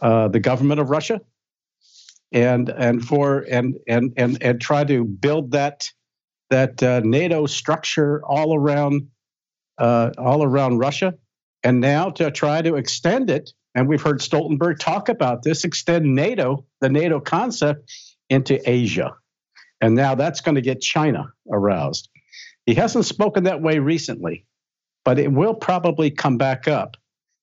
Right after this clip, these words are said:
uh, uh, if, if, if the opportunity allows. And this is something we've gotta really watch out. What is the motive for this? What is, what's driving to push U S hegemony like this? Is this the,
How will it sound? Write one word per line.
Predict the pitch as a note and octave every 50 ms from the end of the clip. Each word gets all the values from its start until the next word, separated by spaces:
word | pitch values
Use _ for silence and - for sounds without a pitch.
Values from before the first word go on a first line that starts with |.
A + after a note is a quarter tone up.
| _ -
uh, | A#2+ A2+ A2+ A2+ A2 G#2+ A2 G#2 - - E4+ B3+ - A#2+ A#2+
uh, | A2 G#2+ A2 A2
if, | - C#3 C3+ B2+ -
if, | - B2+ A2+ A2 G#2+ - -
if | - C3+ A#2+ A#2 - -
the | C3 B2+
opportunity | C#3 D3 D3 - - - - D3 C3+ B2+ A#2+ - - A#2+ A2+ A2 A2 - _ -
allows. | A2 G#2 A2+ A#2 B2 A#2+ G#2 E2+ F2+ - - - _ _ -
And | A#2 A#2 B2+
this | G#3 G3+ -
is | A3+ D#3 -
something | - E3+ D3+ - E3+ C#3+
we've | C3 C3 A2
gotta | A#2 D3 C3+ B2+ B2
really | A#2 C3 C3 B2+ B2+
watch | B2+ A2 A2+ A#2+ A#2 A#2 - -
out. | C3+ A2+ F2+ D#2 - - - - - -
What | - D3 A#3 B3 G3
is | A#3 A3 F#3+ D3
the | G3 F3+
motive | D#3 C#3+ C#3+ D#3 E3+ D#3 A#2 A2 G#2
for | - - A2 G#2+ G#2+
this? | G2+ D2+ - - - - - _ _ _ _ _ - - _ -
What | B2+ D#3 C4 D4 - -
is, | F3 F3+ D#3+ D3+ - _ _ _ _
what's | - C#3+ G#3+ A3+ - C#3+
driving | A#2+ G2 G#2+ A#2 B2+ C#3 D3+ E3+ F#3 E3+ E3 F3 E3+ E3+ D#3+ D3 _ _ _ _ _ _ -
to | - -
push | - - - F3+ F#3 F3 - - -
U | C#3+ D#3 D#3+ D3
S | D3 C#3+ D3 -
hegemony | - C3+ A#2 A2 B2 C#3 C#3 C3+ C3 A#2 A2 A2 A2
like | A2 A2+ A2+ G#2 - -
this? | A#2+ G2+ F2 - - -
Is | G#2 G2+
this | G2 C#3+ F3+ E3 -
the, | - C3 G#2+